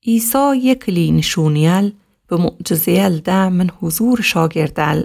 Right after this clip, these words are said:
انجام دا که من ای کتاب نوشته نوابیه.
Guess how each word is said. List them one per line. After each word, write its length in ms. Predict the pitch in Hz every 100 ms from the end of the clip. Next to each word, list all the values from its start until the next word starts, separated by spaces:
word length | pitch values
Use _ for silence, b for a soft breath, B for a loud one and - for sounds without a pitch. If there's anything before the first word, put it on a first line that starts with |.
| -
انجام 480 | 165 151 - 147 127
دا 300 | - - - _ _ _ _ _ _ _
که 140 | - 165
من 180 | 180 -
ای 140 | 180 165
کتاب 600 | - 180 196 214 214 -
نوشته 440 | 160 151 - 214
نوابیه. 680 | 170 156 - - - -